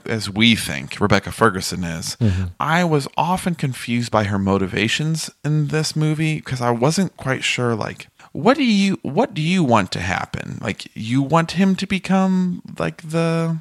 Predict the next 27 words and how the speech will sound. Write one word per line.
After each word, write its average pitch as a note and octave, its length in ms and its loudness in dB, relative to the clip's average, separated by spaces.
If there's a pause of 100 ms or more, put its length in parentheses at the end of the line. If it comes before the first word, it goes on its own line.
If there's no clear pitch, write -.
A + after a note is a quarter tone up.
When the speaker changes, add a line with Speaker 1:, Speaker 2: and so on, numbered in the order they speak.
(320)
Speaker 1:
the, D#3 220 4
the C#3+ 240 2
leader, E3+ 720 0
or A2+ 300 2
you're G#2 160 -2
protecting - 560 -4
him, D3 320 0
or, G#2 480 2 (240)
like, - 380 -6
Speaker 2:
Yeah, G#3 360 2
I F#3 120 2
think G#3+ 340 0
Speaker 1:
I'm C#3 260 -4
often E3+ 320 -2
confused. D3+ 400 0
She F3+ 140 2
seems G#3 320 2
shaken D#3+ 540 0
most D#3+ 260 0
of D3+ 60 -10
the C#3 80 -8
time C#3+ 420 0
when B2 140 0
she's A#2 320 -4
not, A2+ 500 -2
you A2 140 -2
know, E2+ 260 -2